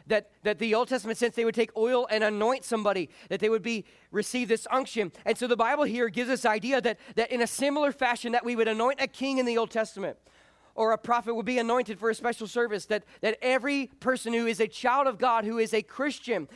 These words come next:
has been anointed by the Holy Spirit of God. Now, there's much discussion among scholars about the Holy One. Is this referring to God the Father? Is this referring to God the Son? Is this referring to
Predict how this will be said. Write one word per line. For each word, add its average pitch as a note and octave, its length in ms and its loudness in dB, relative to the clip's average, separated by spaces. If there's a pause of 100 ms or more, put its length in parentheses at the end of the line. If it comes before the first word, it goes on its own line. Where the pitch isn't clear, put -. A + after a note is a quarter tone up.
(120)
has G#3+ 240 0
been A#3 380 0 (480)
anointed A3+ 840 0 (1080)
by A3+ 500 2 (300)
the G#3 120 4
Holy G#3 640 -2 (140)
Spirit F3+ 640 -4 (200)
of D3 160 -8
God. D3 380 -2 (920)
Now, F#3+ 120 2
there's G#3 200 -2
much G#3+ 220 0
discussion G3+ 540 -2
among F#3+ 220 0
scholars G3 500 0
about F3+ 260 0
the E3+ 80 2
Holy F3 380 -2
One. D3+ 320 -2 (280)
Is F#3+ 120 -2
this F#3+ 180 -4
referring G#3 320 0
to G3 80 0
God F#3+ 220 2
the F3+ 80 -6
Father? F#3+ 420 0 (180)
Is F3+ 100 -6
this G#3+ 180 -2
referring G#3 320 0
to G3 60 -2
God F#3+ 200 2
the F#3 80 -6
Son? F#3 400 0 (160)
Is F3 80 -6
this G#3+ 180 -2
referring G#3+ 380 -2
to G#3 240 -4